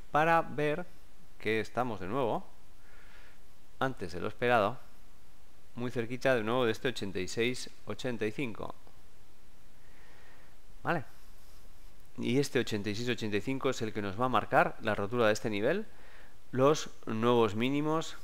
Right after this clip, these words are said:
en el euro dólar y en la libra esterlina dólar, ¿vale? Vamos a gráficos semanales para ver que la rotura de dicho nivel nos podría llevar a zonas del, eh, ochenta y nueve. Y estas zonas del ochenta y nueve, em,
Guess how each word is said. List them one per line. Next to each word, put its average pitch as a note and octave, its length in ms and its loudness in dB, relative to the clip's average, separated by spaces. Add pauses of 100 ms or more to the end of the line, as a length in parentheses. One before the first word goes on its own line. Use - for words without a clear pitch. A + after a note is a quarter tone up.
(340)
en G2+ 120 0
el G#2 160 4
euro G#2+ 220 6
dólar A2+ 420 6 (600)
y A#2 120 2
en A#2 80 4
la A2 120 4
libra A2+ 260 4
esterlina G2+ 600 2 (160)
dólar, F2+ 340 0 (200)
¿vale? C3+ 220 0 (840)
Vamos B2+ 320 2
a A2+ 120 6
gráficos A2 360 2
semanales G#2+ 500 2 (420)
para F2+ 200 2
ver G2+ 180 2
que A2 220 4
la F#2+ 100 2
rotura F#2+ 300 0
de F#2 80 4
dicho G2 200 -2
nivel G#2+ 360 2 (420)
nos G2 100 -4
podría G2 280 -2
llevar G#2 280 6
a F#2 80 4
zonas G2+ 320 0
del, A2 280 4 (500)
eh, E2+ 400 -2 (120)
ochenta F#2 360 -2
y F2+ 60 -2
nueve. C#3 400 4 (640)
Y G#2 100 0
estas C#3+ 220 6
zonas D#3+ 180 6
del D3+ 80 2
ochenta D3 320 4
y C#3 60 4
nueve, E3 340 6 (1040)
em, G2+ 880 4